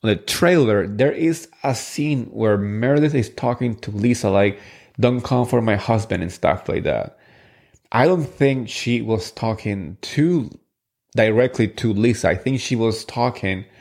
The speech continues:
about somebody else on the group. I don't think it's Monica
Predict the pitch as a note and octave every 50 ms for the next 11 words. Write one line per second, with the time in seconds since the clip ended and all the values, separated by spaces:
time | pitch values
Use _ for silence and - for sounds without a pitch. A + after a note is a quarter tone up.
0 | - - - - - G#2 G#2 F#2 G2 F#2+ F#2+ - - - A2 G#2+ G2+ G#2 G2+ G2+
1 | F#2 - - G#2 G#2 G2+ G2+ F#2 - - G#2 F#2+ F2+ F2+ - - G#2+ G#2 G2 E2+
2 | - - - - - - - _ _ _ _ _ _ _ _ _ _ _ _ _
3 | _ _ _ _ _ _ _ _ _ _ _ _ _ _ _ _ _ _ _ _
4 | _ _ - - D#3+ F3+ F3 C#3+ - - C#3+ B2 G#2+ G2+ F#2+ G2 G2 G2 G2+ A2
5 | A2+ - C#3+ D3 D3 C#3+